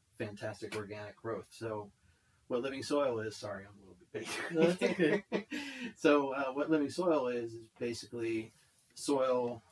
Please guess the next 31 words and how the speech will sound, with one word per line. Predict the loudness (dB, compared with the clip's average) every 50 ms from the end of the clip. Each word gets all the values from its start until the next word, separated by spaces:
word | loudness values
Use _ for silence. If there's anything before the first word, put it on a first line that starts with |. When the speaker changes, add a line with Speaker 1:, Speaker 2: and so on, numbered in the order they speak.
| -14 -8
Speaker 1:
mixed | -8 -8 -6 -6 -8
with | -12 -8 -6
peat | -6 -6 -4 -6
moss | -6 -6 -6 -6 -8 -10 -12
and | -14 -14 -12 -12 -14 -14 -16 -18 -14 -14
different | -14 -14 -14 -14 -16
things | -16 -16 -16 -16 -18
like, | -18 -18 -18 -18 -18
uh, | -18 -18 -18 -20 _ _ _ -20 -20 -20 _ _ -20 -20 -20 _ -20 -10 -8
biochar, | -6 -6 -6 -6 -8 -10 -10 -12 -10 -12 -12 -14 -18 -20 -20
which | -20 -18
is | -18 -18 -20
like | -20 -20 -20 _ _ _ _ _ _ _ _ _ _ -20 _ _ _ _ _ _ _ -18 -4 -2
burnt | -2 -2 -2 -4 -6 -6
wood | -4 -2 -2 -2 -4 -6 -10 -14 -18 _ _ _ -16 -14
that's | -14 -12 -12
electrically | -10 -10 -10 -10 -10 -14 -16 -16 -18 -16 -10
charged. | -6 -4 -2 -2 -2 -2 -4 -6 -10 -14 -18 -18 -18 -20 -20 -18 -16 -14
Um, | -14 -14 -14 -16 -18 -20 -20 -20 -20 -20 -20 _ _ _ _ -14
and | -12 -10 -10
then | -10 -10 -10 -10 -12 -8 -6
living | -6 -6 -4 -6 -8 -8 -10 -12
within | -10 -6 -6 -4 -4 -4 -6
that | -8 -8 -10 -12 -12 -14 -16 -16
is | -16 -14 -14 -14 -16 -16 -18 -18 -20 -20 _ -20
a | -20 -20 -20 _ _
bunch | -14 -12 -12 -14
of | -14 -14
different | -16 -16 -16 -16 -16
types | -16 -18 -18 -18
of | -20